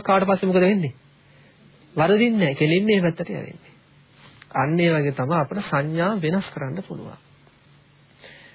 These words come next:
එතකොට ශරීර ගැන අපිට තියෙන සංඥාව තමයි සුභ සංඥාව. ශරීර සැපයි කියන සංඥාව.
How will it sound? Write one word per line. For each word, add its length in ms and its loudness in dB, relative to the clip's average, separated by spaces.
එතකොට 340 0
ශරීර 500 2
ගැන 200 2
අපිට 340 0
තියෙන 260 -2
සංඥාව 600 0
තමයි 300 -4
සුභ 280 0
සංඥාව. 560 -4
ශරීර 400 2
සැපයි 440 2
කියන 180 -2
සංඥාව. 480 -8